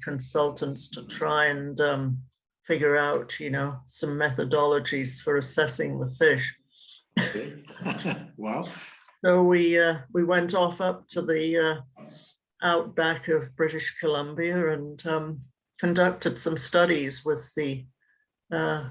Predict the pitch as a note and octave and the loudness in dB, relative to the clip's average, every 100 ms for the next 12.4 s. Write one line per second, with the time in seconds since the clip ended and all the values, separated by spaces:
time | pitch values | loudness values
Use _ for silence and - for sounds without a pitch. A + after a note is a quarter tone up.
0 | - D#3 - - E3+ D#3 D3+ D3+ D3+ D3+ | -6 -6 -6 -6 -2 0 0 0 -2 2
1 | D#3 D#3 D3 D3 D3 - - D3+ - D3 | 0 0 -4 -4 -6 -8 0 0 2 2
2 | D3 D3 C#3 - C#3+ D3 - - F#3 F3+ | 4 2 0 -4 -4 -4 -6 0 4 6
3 | C#3 C3+ B2+ - - - - D#3+ F3+ F3 | 4 2 -2 -12 -20 -14 -4 2 2 2
4 | E3+ E3+ - - F#3+ - F#3 - E3+ D3 | 0 -2 -8 -6 -4 -2 -4 -4 -2 -2
5 | C3 - C#3 C3 D3+ F3+ - - - - | -2 0 0 0 -4 -8 -14 -20 -20 -20
6 | F3 F3 D#3+ D#3+ D#3 D3 D3+ D#3 - _ | -18 -6 0 2 2 -2 -8 -14 -20 _
7 | D3+ D#3 D#3 - D#3 D#3+ D#3 - D#3+ D3+ | -10 -8 -8 -4 0 2 0 -2 -2 -2
8 | - - E3+ D#3+ D#3 C#3 - _ _ - | -6 -6 2 2 0 -6 -18 _ _ -20
9 | - _ _ _ _ - - F#3 D3 C3 | -20 _ _ _ _ -14 0 4 4 2
10 | F3 F3 - E3+ - F3 E3+ - F3 D#3 | 2 2 2 -2 2 2 2 -2 -2 -2
11 | C#3+ - D#3 C#3 C3+ C3+ C3+ C3 D3 C#3+ | -2 -6 -4 -4 -4 -4 -4 -4 -4 -4
12 | C3 E3 - E3 | -2 -2 -2 -6